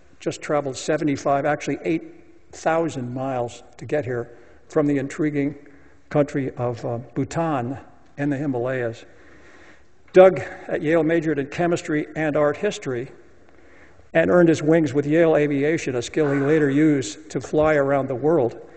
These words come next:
Um, after getting his Harvard M B A and D B A, uh, Doug and his wife, Janet, who is a Harvard graduate and a Harvard P H D,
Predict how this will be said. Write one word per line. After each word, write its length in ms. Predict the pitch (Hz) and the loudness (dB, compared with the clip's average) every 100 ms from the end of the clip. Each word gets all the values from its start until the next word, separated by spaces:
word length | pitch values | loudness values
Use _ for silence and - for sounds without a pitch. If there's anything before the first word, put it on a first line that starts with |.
| - - - - - | -20 -20 -20 -20 -14
Um, 380 | 139 131 127 127 - | -8 -6 -6 -8 4
after 240 | 165 - | 4 4
getting 240 | 147 170 160 | 6 6 4
his 140 | 156 | 2
Harvard 320 | 165 165 156 | 2 4 2
M 180 | - 165 | 0 0
B 160 | 170 156 | 2 4
A 240 | 156 147 | 4 2
and 240 | 135 127 117 | 0 -2 -2
D 140 | 180 | -2
B 180 | 156 127 | 0 2
A, 320 | 117 120 - - - - - - | 2 0 -4 -16 -20 -20 -20 -8
uh, 140 | 123 | -8
Doug 300 | 117 156 165 | 2 4 4
and 100 | 147 | 4
his 120 | 143 | 2
wife, 280 | 151 151 110 | 4 2 2
Janet, 680 | - 160 147 127 - - - | 0 2 2 0 -6 -20 -16
who 160 | - 147 | -2 0
is 120 | 139 | 2
a 160 | 143 151 | 0 0
Harvard 400 | 147 151 139 123 | 0 0 -2 -2
graduate 440 | 147 151 139 143 | 0 0 -2 -6
and 160 | 139 139 | -4 -6
a 40 | |
Harvard 380 | 123 135 131 123 | -4 -6 -6 -10
P 140 | 147 | -8
H 200 | 131 127 | -8 -8
D, 300 | - 139 117 | -6 -4 -4